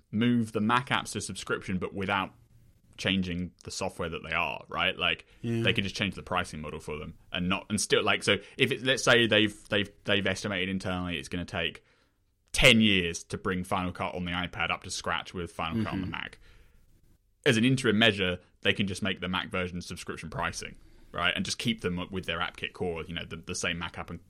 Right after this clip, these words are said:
Speaker 1: and they'd have the two separate tracks with the eventual goal of unifying them. But short term, they unify those, they just unify the price, the pricing structure,
Speaker 2: It's
Speaker 1: uh, which I think probably makes sense. Like, I think the, the five dollars a month is, like, not terrible pricing for what you get,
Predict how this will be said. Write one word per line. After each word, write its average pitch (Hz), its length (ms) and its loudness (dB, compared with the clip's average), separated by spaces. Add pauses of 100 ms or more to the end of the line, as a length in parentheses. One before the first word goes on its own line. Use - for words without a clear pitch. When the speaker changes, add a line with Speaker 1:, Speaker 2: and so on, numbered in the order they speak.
Speaker 1:
and 98 120 -6
they'd 92 180 -2
have 101 160 -2
the - 80 -10
two 90 160 -10
separate - 360 -10
tracks 85 400 -4 (220)
with 107 160 0
the 95 100 0
eventual 113 360 6
goal 87 160 -2
of 87 80 -4
unifying 85 460 -8
them. 85 160 -10 (260)
But 80 140 -6
short 95 260 2
term, 90 160 -4
they 87 100 -4
unify 85 360 -8
those, 78 180 -10 (220)
they 85 100 -8
just - 240 -12
unify 82 300 -8
the 69 100 -14
price, - 480 -12
the - 80 -14
pricing - 320 -10
structure, - 480 -10 (360)
Speaker 2:
It's 113 180 -2
Speaker 1:
uh, 87 160 0
which - 160 0
I 320 80 2
think 294 160 -6
probably 160 200 0
makes 117 180 -2
sense. 127 200 -2
Like, 127 140 0 (260)
I 185 120 4
think 180 180 0
the, 135 380 0 (840)
the - 80 -2
five 185 240 4
dollars 160 280 6
a - 20 2
month 143 460 0
is, 113 180 2
like, 95 180 2
not 135 200 0 (160)
terrible 151 400 0
pricing 175 440 0
for 175 100 -4
what 151 120 -4
you 165 80 -6
get, 185 240 0